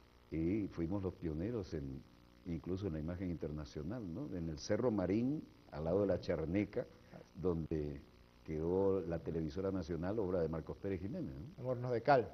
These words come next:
Speaker 2: allí
Speaker 1: Hornos
Speaker 2: está,
Speaker 1: de Cal,
Speaker 2: todavía
Speaker 1: sí,
Speaker 2: está allí,
Speaker 1: señor.
Speaker 2: sí, correcto.
Speaker 1: Ahora hay un puesto de la,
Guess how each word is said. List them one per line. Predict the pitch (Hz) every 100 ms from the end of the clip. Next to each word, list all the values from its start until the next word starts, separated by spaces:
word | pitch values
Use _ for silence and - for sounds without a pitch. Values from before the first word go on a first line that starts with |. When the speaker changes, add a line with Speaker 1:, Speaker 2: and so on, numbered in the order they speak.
| -
Speaker 2:
allí | 117 110
Speaker 1:
Hornos | 101
Speaker 2:
está, | 101
Speaker 1:
de | 82
Cal, | 78
Speaker 2:
todavía | 120 127
Speaker 1:
sí, | 147
Speaker 2:
está | 135
allí, | 120
Speaker 1:
señor. | 123 113 -
Speaker 2:
sí, |
correcto. | - 120 120 117
Speaker 1:
Ahora | 78 95
hay | 98
un | 90
puesto | 78 92 -
de | 87
la, | 71 67